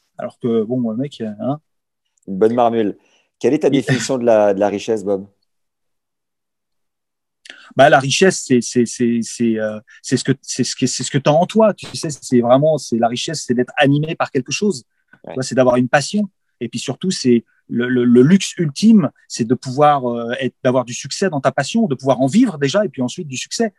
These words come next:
Speaker 1: C'est ça pour moi la plus belle richesse.
Speaker 2: Yes. Est-ce qu'il y a un livre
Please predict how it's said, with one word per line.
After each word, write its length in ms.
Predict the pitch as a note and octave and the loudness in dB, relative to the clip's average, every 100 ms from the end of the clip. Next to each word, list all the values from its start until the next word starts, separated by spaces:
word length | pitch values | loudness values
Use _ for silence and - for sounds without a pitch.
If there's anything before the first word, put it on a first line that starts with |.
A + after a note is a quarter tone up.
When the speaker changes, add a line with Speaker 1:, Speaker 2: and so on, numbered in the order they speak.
| _ - - _ _ _ _ _ | _ -20 -20 _ _ _ _ _
Speaker 1:
C'est 180 | - B2 | -10 -6
ça 140 | - | -4
pour 120 | C3+ | -2
moi 120 | B2 | -2
la 80 | A2+ | -2
plus 100 | - | -4
belle 140 | A2 G#2+ | -6 -6
richesse. 400 | G#2+ G#2+ - - _ _ _ | -8 -10 -12 -18 _ _ _
Speaker 2:
Yes. 380 | F#2 D#2+ - _ _ _ _ _ _ - | -20 -18 -20 _ _ _ _ _ _ -14
Est-ce 140 | G2+ | -8
qu'il 100 | - | -4
y 40 | E3 | -4
a 80 | - | -2
un 140 | D3 | -2
livre 500 | C#3 C#3 B2 F#2 F2 | 0 0 -2 -4 -8